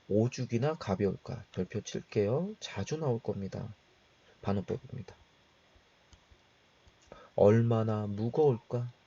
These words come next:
그러니까 속뜻은, 속뜻은 얼마나, 얼마나 오죽이나 무거울까? 왜냐하면 지금 얼마나 배고프겠어요.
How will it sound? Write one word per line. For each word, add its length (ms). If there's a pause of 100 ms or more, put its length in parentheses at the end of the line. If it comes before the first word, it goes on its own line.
(140)
그러니까 220
속뜻은, 680 (300)
속뜻은 800 (960)
얼마나, 840 (680)
얼마나 500 (100)
오죽이나 840 (260)
무거울까? 920 (1040)
왜냐하면 380
지금 200
얼마나 280
배고프겠어요. 880